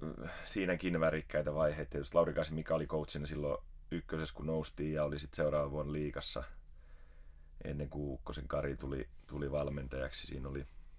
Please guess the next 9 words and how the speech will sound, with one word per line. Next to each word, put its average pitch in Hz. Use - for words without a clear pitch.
siinäkin 80
oli 85
kaiken 85
näköistä. 80
Ihan 104
suht -
hyvi-, 92
hyviä 95
kausia. 80